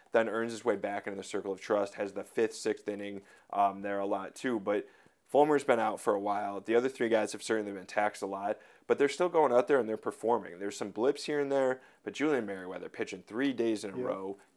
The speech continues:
Speaker 1: picking up his first save in a Cubs uniform on Sunday. Adbert Alzolay and Mark Leiter Junior bouncing back after what clearly were some physical ailments that we don't know exactly what they were. But, you know, Jose Cuas has been really, really good, has earned himself in the circle of trust.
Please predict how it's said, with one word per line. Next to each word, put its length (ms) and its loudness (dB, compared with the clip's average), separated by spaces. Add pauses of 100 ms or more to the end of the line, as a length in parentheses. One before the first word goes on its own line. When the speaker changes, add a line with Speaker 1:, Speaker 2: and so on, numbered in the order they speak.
Speaker 1:
picking 240 2
up 100 6
his 140 -8
first 280 0
save 180 0
in 60 -8
a 40 -10
Cubs 260 -2
uniform 420 -8
on 160 -12
Sunday. 460 -10 (340)
Adbert 220 2
Alzolay 460 6
and 100 -6
Mark 180 0
Leiter 160 0
Junior 300 -6
bouncing 380 -4
back 200 -6
after 220 -6
what 280 -8
clearly 380 0
were 140 -2
some 180 -10
physical 400 -2
ailments 400 -8
that 100 -6
we 60 -6
don't 180 -6
know 260 -6
exactly 360 -4
what 160 -4
they 80 -6
were. 380 0 (460)
But, 240 2
you 100 -4
know, 80 2
Jose 280 0
Cuas 380 4
has 140 -6
been 320 -6 (320)
really, 240 0
really 240 2
good, 240 4
has 180 -10
earned 200 -4
himself 400 0
in 60 -14
the 60 -18
circle 300 -12
of 80 -18
trust. 380 -10